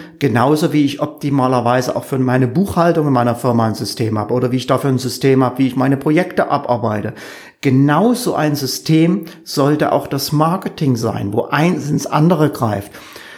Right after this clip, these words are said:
Ähm, und zum Marketing, wir haben ja am Anfang gesagt, alles ist Marketing. Zum Marketing gehört auch damit, dass ich verstehe, dass wenn alles Marketing ist, auch jegliche Art von Kommunikation, auch eine Verkaufskommunikation ist.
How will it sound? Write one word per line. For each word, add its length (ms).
Ähm, 640
und 220
zum 140
Marketing, 540
wir 120
haben 80
ja 80
am 80
Anfang 320
gesagt, 440
alles 280
ist 120
Marketing. 540
Zum 140
Marketing 480
gehört 420
auch 220
damit, 420
dass 180
ich 140
verstehe, 920
dass 320
wenn 200
alles 380
Marketing 600
ist, 540
auch 160
jegliche 1000
Art 320
von 300
Kommunikation, 1400
auch 140
eine 100
Verkaufskommunikation 1800
ist. 340